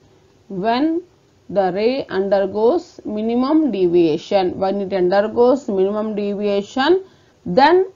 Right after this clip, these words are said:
the refracted ray, path of refracted ray of light in a prism is parallel to the base of the prism. Okay, third option is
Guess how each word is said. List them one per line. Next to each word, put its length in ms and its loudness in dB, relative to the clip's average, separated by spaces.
the 200 -2
refracted 800 -2
ray, 240 2
path 400 -4
of 180 0
refracted 640 -4
ray 120 -2
of 220 0
light 280 0
in 60 -6
a 80 -4
prism 540 -2
is 420 -2
parallel 600 2
to 140 2
the 300 0
base 360 2
of 240 0
the 180 -2
prism. 400 0
Okay, 340 -8
third 260 2
option 340 -2
is 280 -2